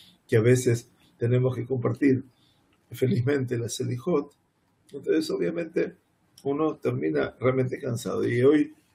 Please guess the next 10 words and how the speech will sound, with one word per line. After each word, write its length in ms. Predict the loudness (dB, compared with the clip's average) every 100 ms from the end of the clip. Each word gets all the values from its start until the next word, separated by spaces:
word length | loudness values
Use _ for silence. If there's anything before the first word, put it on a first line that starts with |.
| -6
en 140 | -2
día, 240 | 2 2 2
cuando 280 | -4 -4
vamos 260 | -2 -4 -6
a 40 |
hacer 220 | -8 -8 -8
Selijot 500 | -6 -8 -4 -4 -4
a 40 |
la 80 | -8
medianoche, 680 | -6 -6 -4 -6 -8 -12